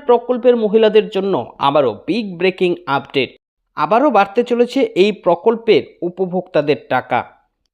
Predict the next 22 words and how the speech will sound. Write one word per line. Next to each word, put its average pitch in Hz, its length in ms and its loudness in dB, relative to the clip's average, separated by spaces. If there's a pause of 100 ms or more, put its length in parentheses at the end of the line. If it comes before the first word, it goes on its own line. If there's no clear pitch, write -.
(120)
এখন 185 280 -4
থেকে 285 240 -2
শুধু 247 280 -2 (180)
এক 156 180 0
হাজার 208 260 2 (100)
টাকা 170 320 0
বা 156 140 0 (100)
বারোশো 147 360 0
টাকা 139 280 -6
নয়, 127 240 -2 (100)
মহিলারা 139 460 -2 (140)
আরও 165 280 2
বেশি 165 280 -4
টাকা 120 280 -6
পাবে, 135 320 0 (460)
এমনই 240 420 4
নতুন 170 380 0
ঘোষণা 147 400 -4
সামনে 113 380 -6
এলো। 110 200 -8 (560)
মহিলাদের 226 520 0 (160)
টাকা 170 300 -2